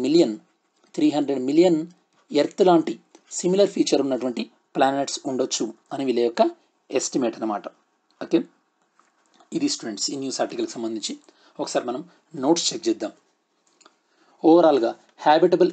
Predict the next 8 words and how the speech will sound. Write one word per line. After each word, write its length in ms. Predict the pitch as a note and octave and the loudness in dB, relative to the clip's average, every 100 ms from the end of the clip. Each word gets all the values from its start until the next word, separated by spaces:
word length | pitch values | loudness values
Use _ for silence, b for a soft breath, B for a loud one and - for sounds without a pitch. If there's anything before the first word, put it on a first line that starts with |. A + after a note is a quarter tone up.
| - | 0
earths, 320 | C3 - - - - _ _ | -2 -2 -10 -10 -12 _ _
మన 100 | D3+ B2+ | -4 -2
earth 180 | C3 - D3+ | -2 2 2
లాంటి 220 | C#3+ D#3 | 2 2
habitable 380 | C3 - C#3 C#3 - | 0 2 0 0 -2
planets 320 | D3 C3 - C3+ | -4 -4 -6 -4
ఎన్ని 140 | D3 | -2
ఉంటాయంటున్నారు? 600 | D#3+ D#3+ D#3 C#3+ D#3 D#3 | 2 2 2 0 0 0